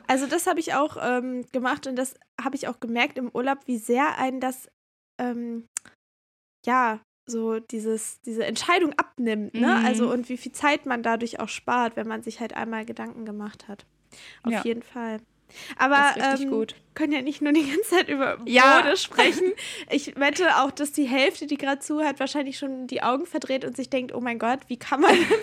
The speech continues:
Speaker 1: bitte so drauf sein?" Aber ja, es ist halt, ähm, Realität und auf jeden Fall
Speaker 2: Ja.
Speaker 1: finde ich, wenn ich das so höre, glaub ich, echt nochmal eine Sache, woran ich für mich arbeiten muss, weil es ist echt
Speaker 2: Ich auch.
Speaker 1: gruselig,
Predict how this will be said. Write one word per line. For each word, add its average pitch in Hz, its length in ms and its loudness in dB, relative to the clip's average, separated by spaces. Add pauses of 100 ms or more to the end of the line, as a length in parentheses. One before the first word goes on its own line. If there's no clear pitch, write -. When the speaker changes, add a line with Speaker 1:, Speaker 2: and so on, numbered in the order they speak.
Speaker 1:
bitte 403 340 0
so 359 360 2 (120)
drauf 330 420 2 (100)
sein?" 277 300 2 (720)
Aber - 280 2
ja, 320 160 4 (100)
es - 140 -10
ist - 200 -12
halt, 330 380 0
ähm, 294 520 -4
Realität 254 640 -4
und 269 320 -8
auf 247 140 -6
jeden 254 240 -4
Fall 262 400 0
Speaker 2:
Ja. 202 260 0 (160)
Speaker 1:
finde 403 280 0 (200)
ich, 320 140 -6
wenn 262 140 -2
ich - 80 -12
das 247 160 -4
so 247 120 -2
höre, 285 500 0
glaub 254 180 -2
ich, 254 140 -6
echt - 180 -8
nochmal 247 340 -6
eine 240 180 -4
Sache, 240 320 -8
woran 233 300 -8
ich - 340 -14
für 247 120 -8
mich 233 260 -10
arbeiten 202 380 -6
muss, 208 340 -8
weil 214 240 -2
es 220 140 -8
ist 226 120 -12
echt - 180 -4
Speaker 2:
Ich 220 140 4
auch. - 40 -6
Speaker 1:
gruselig, 294 480 2